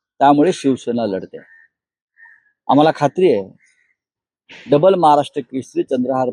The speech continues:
पाटील यांना सांगलीतून उत्तम लोकांचा पाठिंबा मिळतोय.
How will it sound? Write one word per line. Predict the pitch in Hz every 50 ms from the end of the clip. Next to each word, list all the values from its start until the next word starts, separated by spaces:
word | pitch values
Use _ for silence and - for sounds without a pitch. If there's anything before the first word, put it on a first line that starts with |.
| -
पाटील | 123 120 110 - 160 165 160
यांना | 135 123 127 147 156
सांगलीतून | - - 117 104 110 117 123 127 - - - - -
उत्तम | 143 135 - _ - 196 196 190 156
लोकांचा | 127 139 135 - 139 139 139 143
पाठिंबा | 131 127 117 107 - 123 120 117 113
मिळतोय. | 107 101 95 90 - - -